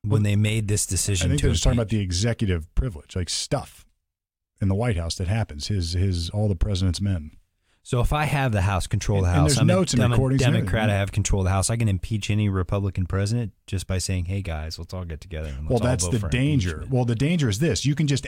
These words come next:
Speaker 2: ask the White House. If you're Congress, you can ask the White House for whatever you want and say, "We haven't, we hereby want it. And if you don't comply, we're gonna, uh, file articles of impeachment against you." I mean, that's, that's sort of the precedent. Now,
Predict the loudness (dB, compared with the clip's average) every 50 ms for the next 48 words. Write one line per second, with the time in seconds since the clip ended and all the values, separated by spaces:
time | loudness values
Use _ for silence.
0 | -4 -4 -2 -2 -2 -2 -2 0 0 0 0 0 0 0 0 -2 -2 -4 -4 -4
1 | -2 -2 -4 -2 -2 -2 -2 -2 -2 -4 -4 -4 -4 -4 -2 -2 -2 -2 -2 -2
2 | -2 0 0 0 0 0 -2 -2 -2 -2 -2 -2 -2 -2 -2 0 2 2 2 2
3 | 0 0 0 0 -2 -2 0 0 0 0 2 0 0 0 0 0 0 2 2 2
4 | 2 2 0 0 0 0 0 0 0 0 0 -4 -6 -12 -20 -20 _ _ _ _
5 | _ _ _ _ _ _ _ _ _ -4 -2 0 0 2 2 2 2 0 0 -2
6 | 0 2 2 2 2 2 2 2 2 2 0 0 -2 -2 -2 0 0 0 -2 -6
7 | -10 -12 -10 -6 -2 -2 0 0 0 0 0 0 0 0 0 0 2 2 2 0
8 | 0 0 0 -2 0 -2 -2 -2 -2 -2 -4 -4 -6 -8 -10 -6 -2 0 0 2
9 | 0 0 0 -2 -2 -2 0 0 0 0 0 0 0 -2 0 0 0 0 0 0
10 | -2 -4 -4 -4 -4 -2 0 0 0 -2 -4